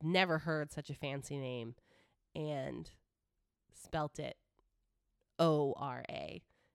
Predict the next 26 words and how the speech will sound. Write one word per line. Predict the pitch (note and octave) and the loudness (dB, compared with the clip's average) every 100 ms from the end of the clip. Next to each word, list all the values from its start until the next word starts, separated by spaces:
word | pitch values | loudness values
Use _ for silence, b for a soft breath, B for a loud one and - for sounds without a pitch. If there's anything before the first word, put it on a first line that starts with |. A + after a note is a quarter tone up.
| _ - | _ -6
and | D3+ D3 | -4 -4
that's | C#3 - - - - | -6 -8 -12 -14 -10
how | D3 | -12
she | - B2+ | -10 -12
became | C3+ - A#2 - D3+ _ _ _ _ _ _ _ _ _ _ - | -10 -8 -8 -8 -10 _ _ _ _ _ _ _ _ _ _ -10
Tamora | - E3+ E3 D#3+ - C4 C#4 E4+ F4+ - | -4 -2 -2 -4 0 2 2 8 12 12
<laughs> | - _ - | 10 _ 0
or | E3 C3+ C3+ _ _ _ _ _ _ _ - | 2 2 -2 _ _ _ _ _ _ _ -4
Tamra | E3+ C3+ G#2+ C#3 - _ | 0 0 -2 -6 -8 _
with | D#3+ D3+ | -2 -2
an | A#2 | -2
O. | C3+ A2 - B B B | -2 -2 -6 B B B
Uh, | D#3+ D3 - | -2 -2 6
but | G#3+ G3 - | 8 8 4
once | D#3+ E3 G#3 G#3+ | -2 2 2 2
we, | A3+ A3+ | -2 0
like, | F#3+ C3 - - _ _ _ _ _ - | 0 -2 -4 -20 _ _ _ _ _ 2
so | G#3+ | 4
I | E3 E3+ | 8 8
had | F3 E3 | 8 4
mentioned | D#3+ E3+ E3 D#3 | 2 0 -2 -4
to | - | -4
Allison | C#3+ D3+ - A2+ A#2+ D#3 _ _ _ _ _ - | -4 -4 -4 -4 -4 -8 _ _ _ _ _ -16
the | E3 D3+ C#3+ D#3+ _ _ _ _ - | -10 -8 -8 -12 _ _ _ _ -8
correct | F3 C#3+ - | -4 -4 -6
pronunciation, | D#3+ C#3+ C#3+ C3+ A#2 - D2 | -6 -6 -6 -6 -8 -8 -10